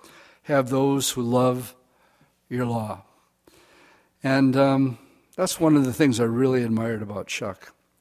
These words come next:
just watching him from a distance, dealing with things. I learned more from watching Chuck than as great a, a Bible teacher as he was, and he's one of the best in the world.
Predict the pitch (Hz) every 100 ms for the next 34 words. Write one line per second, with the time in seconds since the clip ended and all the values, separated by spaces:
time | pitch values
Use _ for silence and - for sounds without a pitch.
0 | - _ - 180 - 147 147 - 139 123
1 | 135 123 120 127 120 104 123 - - 127
2 | - - _ - - - - _ 120 139
3 | 175 170 127 110 - 107 104 135 160 -
4 | - - - 135 156 190 190 143 143 160
5 | 139 117 117 113 _ _ _ - - _
6 | _ - 143 123 165 196 160 127 - 131
7 | 120 - - _ _ _ _ _ _ _
8 | 147 143 143 - 160 123 139 156 143 139
9 | - 131 120 113 135 147 127 143 - 123
10 | 117 113 113 107 151 147 95 120 - 117
11 | 127 127 127 123 107 107 123 - 107 98
12 | 113 156 - -